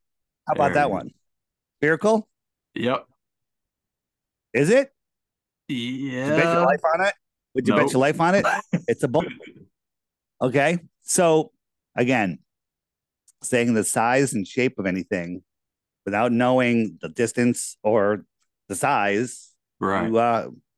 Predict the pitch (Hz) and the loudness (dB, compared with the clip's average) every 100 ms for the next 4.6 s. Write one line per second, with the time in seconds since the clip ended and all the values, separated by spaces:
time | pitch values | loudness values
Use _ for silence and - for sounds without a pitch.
0 | _ _ _ _ - - 120 117 104 110 | _ _ _ _ -20 -16 -10 -8 -2 0
1 | 104 101 - _ _ _ _ 107 107 78 | 0 0 -4 _ _ _ _ -6 -6 -8
2 | 73 _ _ _ - 104 104 - _ _ | -14 _ _ _ -4 -2 -2 -6 _ _
3 | _ _ - 101 110 104 _ _ _ _ | _ _ -10 -8 -6 -10 _ _ _ _
4 | - 107 110 - 92 90 | -10 -6 -6 -8 -12 -14